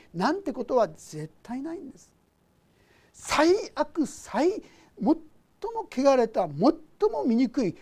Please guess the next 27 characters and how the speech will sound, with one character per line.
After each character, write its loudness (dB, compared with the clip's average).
そ -6
の -4
も 0
の 0
の -2
た 4
だ 2
中 0
に -4
来 -14
て 4
く -2
だ 2
さ -4
っ -4
た。 -4
こ -6
れ -4
が -10
ク -10
リ -10
ス -18
マ -20
ス。 -20
そ -14
し -12
て 2